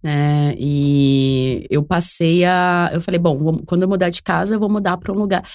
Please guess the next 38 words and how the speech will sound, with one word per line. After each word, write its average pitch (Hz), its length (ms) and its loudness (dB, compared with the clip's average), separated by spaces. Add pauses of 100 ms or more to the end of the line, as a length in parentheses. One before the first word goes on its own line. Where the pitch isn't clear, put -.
(220)
E 180 80 4
aí 180 120 4
eu 190 80 6
já 208 260 4
atraindo 240 520 4
também, 233 280 4
eu 190 60 2
falei 208 200 -6
assim, 233 100 2
"Não, 240 300 2 (340)
eu 233 80 4
vou 262 140 4
achar 247 320 0
uma 247 160 4
casa 220 560 2
que 220 160 -10
vai 196 160 0
ter, 202 160 -2
assim, 202 260 -2 (680)
um 214 80 6
monte 247 300 6
de 240 140 4
árvore 196 380 0
na 165 100 2
rua, 208 760 2 (420)
vai 175 100 2
ser 208 180 -2
perto 202 460 0
de 185 160 -2
um, 175 760 2 (140)
de 175 140 -2
um - 20 2
lugar 175 260 0
que - 100 -14
tenha 180 180 0
bastante 175 440 -2
área 165 160 0
verde." 180 720 0